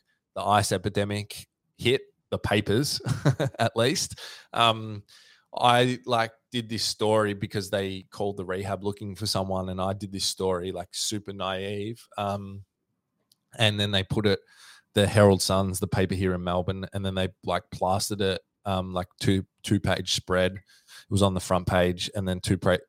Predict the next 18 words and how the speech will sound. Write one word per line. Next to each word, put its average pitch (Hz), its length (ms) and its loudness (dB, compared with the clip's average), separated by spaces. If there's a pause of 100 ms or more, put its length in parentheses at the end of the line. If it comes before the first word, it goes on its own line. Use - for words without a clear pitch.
(140)
two-page 92 460 0
spread, 90 360 2
like, 87 180 0
four 92 260 0
pages 90 440 2
in. 92 320 -6 (1300)
And 110 100 0
then, 117 160 4
yeah, 110 280 8
I 117 140 8
just - 180 -4
became, 110 300 2
like, 104 180 0
the 98 80 -4
poster 98 360 -2
boy 92 260 0
for, 92 160 -6
like, 87 300 -4